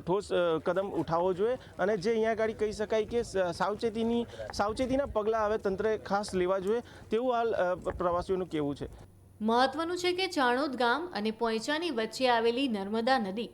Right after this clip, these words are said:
Speaker 2: ઘણી જ ઊંડી છે, જ્યાં તંત્ર દ્વારા પ્રવાસીઓને અનેક સૂચનાઓ પણ આપવામાં આવે છે, "નદીના કિનારે જ રહો, નદીની વધારે અંદર ના જાઓ",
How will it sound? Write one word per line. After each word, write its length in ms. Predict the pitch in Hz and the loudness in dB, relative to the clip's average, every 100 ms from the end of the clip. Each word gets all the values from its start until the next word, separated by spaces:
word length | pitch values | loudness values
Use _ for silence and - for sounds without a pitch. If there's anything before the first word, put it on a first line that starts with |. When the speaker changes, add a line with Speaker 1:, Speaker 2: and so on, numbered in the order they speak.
| - | -10
Speaker 2:
ઘણી 340 | 190 233 294 | -2 0 0
જ 80 | 294 | -2
ઊંડી 400 | - 220 233 190 | -4 -2 0 -2
છે, 220 | - 208 - - - - - | -4 -8 -8 -20 -20 -20 2
જ્યાં 160 | 220 247 | 6 6
તંત્ર 340 | 262 285 330 | 6 0 0
દ્વારા 360 | 285 302 302 320 | 2 2 2 2
પ્રવાસીઓને 840 | 294 240 240 240 262 262 247 277 | 2 4 4 2 -2 -4 -4 -6
અનેક 380 | 220 214 226 262 | -6 -6 -6 -6
સૂચનાઓ 640 | 233 214 190 208 208 226 | -8 -10 -12 -8 -4 -4
પણ 300 | 240 240 269 | -2 0 0
આપવામાં 460 | 262 - 196 190 190 | 0 -2 -4 -4 -2
આવે 160 | 185 185 | -4 -6
છે, 200 | 151 - - - - - | -8 -10 -16 -20 -20 -6
"નદીના 460 | 220 254 294 349 415 - | 0 2 2 2 -2 -2
કિનારે 420 | 269 247 240 294 | 0 4 4 2
જ 100 | 214 | -2
રહો, 360 | 196 190 214 - - | -4 -4 -4 -6 -10
નદીની 400 | 202 220 226 240 | -4 0 0 0
વધારે 440 | 226 208 208 226 262 | 0 0 0 0 2
અંદર 300 | 220 233 233 | 2 2 0
ના 260 | 190 214 | 0 0
જાઓ", 240 | 226 190 | 0 -2